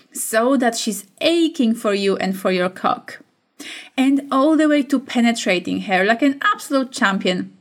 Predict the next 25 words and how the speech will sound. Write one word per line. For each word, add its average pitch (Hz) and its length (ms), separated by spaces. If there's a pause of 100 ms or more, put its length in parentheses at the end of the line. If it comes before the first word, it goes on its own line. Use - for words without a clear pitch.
(380)
and 233 220
then 226 200
to 233 120
blissful 214 460
aftercare 233 760 (220)
when 214 340
all 196 300
is 190 260
over. 180 580 (1300)
This 233 320
course 202 720
is 254 240
both 262 440
for 320 140
men 233 260
who 220 120
are 202 140
single 190 480
and 190 260
dating 214 560 (300)
and 311 260
for 320 140
men 247 240
in 208 200
relationships, 185 960